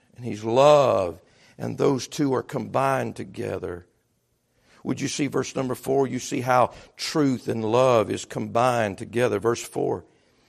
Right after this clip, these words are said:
"I rejoiced greatly that I found of thy children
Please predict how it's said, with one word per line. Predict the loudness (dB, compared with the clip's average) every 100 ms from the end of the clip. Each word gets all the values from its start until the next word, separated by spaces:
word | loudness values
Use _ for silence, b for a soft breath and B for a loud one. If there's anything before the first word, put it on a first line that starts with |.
| b b b b b
"I | 4
rejoiced | 4 4 4 8 8 6 -4
greatly | 4 6 6 0 -2 -2 -6 -18 _ _ _ _ _ _ _ _ -4
that | 4 6
I | 6
found | 6 6 6 6
of | 4
thy | 6 6
children | 4 -2 2 2 4 4 2 0 -4